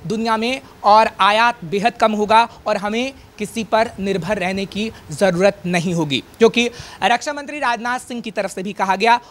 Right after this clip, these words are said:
और प्रधानमंत्री नरेंद्र मोदी की तरफ से भी। लेकिन आखिर ये होगा कैसे, कितना इसमें समय लगेगा, वो तो हम आपको बताते ही रहते हैं। लेकिन आज हम आपको एक ऐसी जगह लेकर आए हैं जहाँ पर आपको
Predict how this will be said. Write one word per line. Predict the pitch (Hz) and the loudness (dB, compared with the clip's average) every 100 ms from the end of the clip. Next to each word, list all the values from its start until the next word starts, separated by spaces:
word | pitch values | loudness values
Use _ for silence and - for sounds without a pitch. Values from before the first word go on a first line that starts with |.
| - | 0
और | 208 | 0
प्रधानमंत्री | 208 180 196 196 175 214 214 - 185 | 0 -8 -8 -8 -10 -12 -12 -14 -10
नरेंद्र | 202 202 196 180 | -4 -2 -2 -4
मोदी | 175 165 151 | -6 -6 -6
की | 147 | -8
तरफ | 139 131 | -6 -6
से | 135 | -8
भी। | 120 117 - - - | -12 -16 -20 -20 -4
लेकिन | 226 262 285 294 _ _ - | -2 -2 -6 -10 _ _ 0
आखिर | 220 233 285 311 302 _ - | 0 0 -6 -8 -12 _ -8
ये | 262 | -8
होगा | 180 226 226 | -6 -2 0
कैसे, | 233 196 151 147 127 - _ - | 0 -4 -6 -10 -12 -18 _ -6
कितना | 277 262 277 | -6 -2 -2
इसमें | 277 254 262 | -2 -6 -6
समय | - 214 | -4 -2
लगेगा, | 208 175 156 123 101 - - | 0 0 -2 -4 -6 -12 0
वो | 247 | 0
तो | 285 | 2
हम | 277 | 0
आपको | 247 240 269 277 277 - - | 0 0 2 0 0 -14 -2
बताते | 196 196 226 285 | 0 2 2 2
ही | 277 | -2
रहते | 262 233 240 | -4 -6 -8
हैं। | 226 240 - - - | -8 -10 -14 -18 -6
लेकिन | 247 285 - | -4 -4 0
आज | 226 285 | 2 2
हम | 277 | 0
आपको | 277 254 339 | -4 -4 -4
एक | 311 - - | -8 -8 -2
ऐसी | 202 220 285 | 0 0 -2
जगह | 277 254 | -2 0
लेकर | 254 240 247 | 0 2 2
आए | 226 214 | 2 0
हैं | 214 254 - - - | 0 -4 -8 -20 -12
जहाँ | 170 220 269 | 0 2 2
पर | - 269 277 277 _ - - | 4 4 4 -2 _ -20 -4
आपको | 208 233 - 277 | 2 2 0 -2